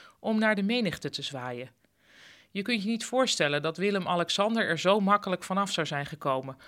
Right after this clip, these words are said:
Maar goed, de Japanse monarchie is de oudste ter wereld.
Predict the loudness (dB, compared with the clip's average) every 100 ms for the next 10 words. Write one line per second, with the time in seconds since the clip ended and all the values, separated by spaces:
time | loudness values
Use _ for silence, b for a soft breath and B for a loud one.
0 | B B -2 2 2 2 -8 -4 0 2
1 | 2 0 0 2 2 2 -2 -4 -4 -4
2 | 2 4 4 2 -2 -4 -2 -2 -2 -6
3 | -10